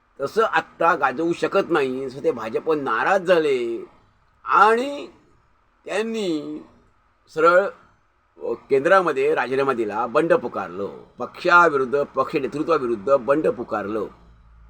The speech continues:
दोन हजार सहाची गोष्ट आहे ही आणि प्रमोद महाजन गेल्यानंतर दोन तीन महिन्या, चार महिन्यामधलीच गोष्ट आहे ही.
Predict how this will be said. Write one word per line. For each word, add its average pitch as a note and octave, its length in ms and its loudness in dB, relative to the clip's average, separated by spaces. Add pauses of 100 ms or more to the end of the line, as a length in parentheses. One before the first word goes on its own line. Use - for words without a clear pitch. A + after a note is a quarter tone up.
(920)
दोन C#3 160 4
हजार D#3 200 2
सहाची G3+ 440 -2
गोष्ट F#3 260 -4
आहे A#2+ 140 -4
ही G#2 120 -6
आणि A#2 100 -2
प्रमोद C#3+ 220 2
महाजन C#3 280 -2
गेल्यानंतर C#3+ 320 0
दोन C3+ 200 -2
तीन D#3 100 -2
महिन्या, C#3+ 360 -2
चार C3+ 240 -2
महिन्यामधलीच E3 540 -2
गोष्ट F3 260 -2
आहे G#2+ 140 -4
ही. F2 280 -14